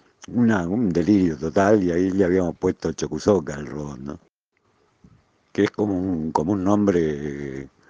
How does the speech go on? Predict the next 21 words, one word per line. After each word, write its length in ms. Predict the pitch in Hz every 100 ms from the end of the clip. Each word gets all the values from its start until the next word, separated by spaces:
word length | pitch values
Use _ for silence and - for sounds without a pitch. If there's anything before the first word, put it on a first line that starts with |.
| - - _
japonés, 720 | - 76 80 80 107 - -
eh, 180 | 76 71
argentinizado, 960 | 76 - 71 - 78 - 127 110 82 80
digamos, 340 | 80 80 78
¿no? 80 | 92
Una 220 | 90 90
cruza 480 | - 101 101 - 85
de 640 | 78 71 73 69 71 69 _ - - - - - - - - - -
jap-, 180 | 82
japon-argentinismo, 1400 | 85 80 82 82 82 - 90 80 90 85 98 - 123 107 - - - - - _ _
eh, 600 | 71 73 73 69 65 67 65 _ _ _ _ _ _ _ _ _ -
así 1000 | 78 - 90 80 76 73 67 67 65 -
bien 380 | 65 65 71 95
popular. 500 | - - 82 98 82 - - - _ _ _ _ _ _ _ - - _ _ _ -
Pero 240 | 92 90
bueno, 220 | 101 113 90
ya, 380 | - 131 110
ya 300 | 90 - 123
en 140 | 135 104
la 160 | 85
ran, 640 | 82 90 123 95 78 73